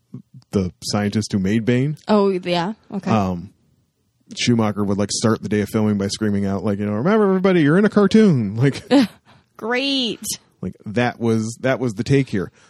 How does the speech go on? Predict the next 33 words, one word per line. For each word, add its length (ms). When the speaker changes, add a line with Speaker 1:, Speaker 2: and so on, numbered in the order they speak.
Speaker 1:
So, 180
I 80
mean, 240
y-, 180
okay, 220
you 220
had 300
a 260
artistic 520
vision, 500
you 120
had 180
an 140
aesthetic, 800
but 160
yo. 1200
Speaker 2:
But 240
you 80
know 140
what, 260
Jordan? 380
Speaker 1:
Mm. 360
Speaker 2:
You 80
know 60
what 80
there 100
was 100
a 60
lack 320
of? 280
Speaker 1:
<laughs> 300
What's 240
that? 160